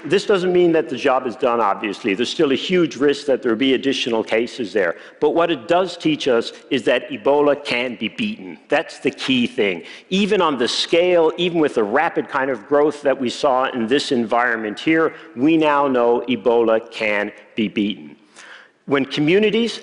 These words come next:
come together with healthcare workers, work together, that's when this disease can be stopped. But how did Ebola end up in Lofa County in the first place?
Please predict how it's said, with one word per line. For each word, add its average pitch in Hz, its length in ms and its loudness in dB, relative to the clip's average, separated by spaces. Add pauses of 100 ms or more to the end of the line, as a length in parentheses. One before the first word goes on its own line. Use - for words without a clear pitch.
(120)
come 190 220 -4
together 180 340 2
with 160 140 0
healthcare 151 500 0
workers, 143 640 0
work 175 380 -2
together, 151 600 0
that's 120 280 -4
when 123 140 0
this 113 200 -2
disease 107 400 -2
can 101 140 -8
be 98 100 -6
stopped. 90 600 -4 (880)
But 185 120 0
how 190 260 0
did 185 160 -2
Ebola 139 380 2
end 120 180 0
up 113 320 0
in 117 80 -2
Lofa 117 260 0
County 110 400 -4
in 95 80 -4
the 92 60 -6
first - 300 -6
place? 92 420 -6